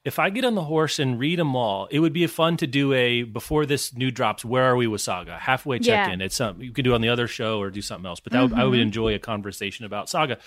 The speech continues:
Speaker 1: I mean, interesting, we're talking about Foundation today and a-, and adaptations writ large. Rebecca and I did a segment a while ago. I think as we were getting ready, or maybe it was you and I, Jen, talking about the fall of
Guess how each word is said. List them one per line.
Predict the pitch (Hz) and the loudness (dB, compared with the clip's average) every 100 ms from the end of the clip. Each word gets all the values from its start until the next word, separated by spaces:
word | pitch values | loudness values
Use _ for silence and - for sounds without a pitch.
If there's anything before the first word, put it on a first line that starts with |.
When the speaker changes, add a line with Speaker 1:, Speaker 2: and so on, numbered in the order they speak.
| - - - | -20 -10 0
Speaker 1:
I | |
mean, | 170 160 | 2 4
interesting, | 165 170 185 165 | 2 0 0 0
we're | 135 | 0
talking | 143 127 | 0 0
about | 120 113 | 0 -2
Foundation | 123 110 127 131 120 | -2 0 0 0 -2
today | 117 107 | -2 -2
and | 110 | -2
a-, | 113 - | -4 -4
and | 120 | 0
adaptations | 113 104 110 104 98 | 0 0 -6 -8 -8
writ | 95 | -2
large. | 131 117 101 _ _ _ - | 0 0 -4 _ _ _ -4
Rebecca | 120 139 147 | 0 0 2
and | |
I | 120 | 0
did | 110 113 110 101 - _ - | 0 2 0 -2 -18 _ -10
a | 117 | -8
segment | - 120 113 107 | -4 -4 -2 -2
a | 104 | 0
while | 107 120 123 | 2 2 2
ago. | 117 107 101 98 95 101 _ - 156 | 0 -2 -4 -4 -8 -12 _ -8 0
I | |
think | 196 294 | 2 2
as | 214 | 4
we | 185 | 4
were | 143 | 4
getting | 160 165 | 4 4
ready, | 123 135 139 127 | 4 4 2 2
or | 180 | 2
maybe | 254 285 233 | 2 2 -2
it | 165 | -4
was | 156 156 | -8 -6
you | 196 | -4
and | 196 147 | -4 -4
I, | 120 185 | -8 -8
Jen, | 214 226 226 | -4 -2 0
talking | 220 220 214 | 0 0 2
about | 196 180 | 4 4
the | 147 | 2
fall | - 151 156 156 156 | 4 6 8 6 4
of | 123 117 110 | 2 0 -2